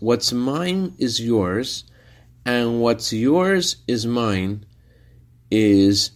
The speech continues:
ignorant. Of course he's ignorant. That's ridiculous. Why would someone say that? Reb Simcha Bunim explains like this. My responsibility is to make sure that I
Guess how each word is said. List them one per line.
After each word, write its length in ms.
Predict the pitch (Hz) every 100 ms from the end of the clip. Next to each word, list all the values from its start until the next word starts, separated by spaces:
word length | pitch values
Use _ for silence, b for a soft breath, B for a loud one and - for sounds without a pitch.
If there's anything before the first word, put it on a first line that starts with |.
| -
ignorant. 720 | 123 107 92 85 - - - _ _ -
Of 80 |
course 260 | - 208 202
he's 160 | 123 104
ignorant. 380 | 90 87 85
That's 240 | 110 113 -
ridiculous. 600 | 131 165 113 90 - -
Why 200 | 110 147
would 180 | 143 139
someone 240 | 123 123
say 240 | - 156
that? 220 | 147 - - - - - - B B B B
Reb 160 | 113
Simcha 280 | - 190 165
Bunim 300 | 139 147 135
explains 480 | 117 - 117 110 101
like 140 | 90
this. 420 | 87 98 - - - _ - b b b b b b b -
My 260 | 120 160
responsibility 1120 | 190 165 - 123 110 - 98 95 92 95 147 - _ -
is 440 | 110 107 107 101 -
to 100 | -
make 220 | 110 113 110
sure 540 | - 104 98 110 - -
that 300 | 95 104 107 - 110
I 480 | 104 104 104 107